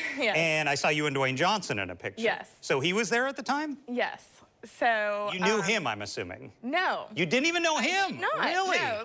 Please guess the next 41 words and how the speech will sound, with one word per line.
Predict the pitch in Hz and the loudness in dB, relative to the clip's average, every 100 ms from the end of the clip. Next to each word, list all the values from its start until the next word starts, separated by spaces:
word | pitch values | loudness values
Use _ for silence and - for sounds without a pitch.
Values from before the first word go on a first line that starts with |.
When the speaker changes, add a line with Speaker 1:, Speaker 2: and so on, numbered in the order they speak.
| - | -4
Speaker 1:
So, | 330 285 277 269 - | -2 0 -2 -4 -4
funny | 311 294 | -4 -4
story | - 285 277 247 | -6 -4 -2 -2
there. | 190 180 180 - | 0 0 0 2
Um, | 233 214 | 2 4
when | 240 | 2
I | 254 277 | 2 2
actually | 269 - 240 | 0 -2 -2
saw | - 247 254 | 2 2 2
him, | 220 185 185 254 - _ - - _ | -2 0 0 -4 -8 _ -20 -20 _
one | - 208 | -2 -2
of | 202 | 0
the | |
most | 208 196 202 | -2 -2 -2
embarrassing | 208 190 185 196 214 202 | -2 0 0 0 0 0
moments | 190 196 196 202 | 0 0 0 -2
of | |
my | 190 185 | 0 2
life, | 185 180 208 254 - | 4 4 2 -2 -2
I | 220 | 0
Speaker 2:
Okay. | 220 | 2
Speaker 1:
went, | 220 202 | 0 -2
"Why | 208 269 | -4 -4
is | 392 427 | -4 -6
he | - 370 | -6 -6
here? | - - - - - - - - | -4 -4 -6 -8 -20 -18 -16 0
I've | 220 220 | 0 2
only | 240 254 254 | 2 0 -2
seen | 247 214 220 | -2 -2 -2
him | 233 233 | 0 0
on | 220 | 0
<laughs> | 269 | 0
movies." | 302 - - - - - - - - - | -2 -4 -8 -14 -12 -12 -12 -10 -8 0
Speaker 2:
Oh, | 185 240 226 | 4 6 6
you | 202 208 | 4 4
recognized | 170 254 285 220 214 214 208 | 4 2 2 2 2 2 0
him | 165 | 0
from | 180 170 | 2 2
movies, | 233 233 135 113 | 2 2 0 2
though. | 104 90 90 - - | 2 0 -6 -12 -10
Speaker 1:
Yeah, | - | -6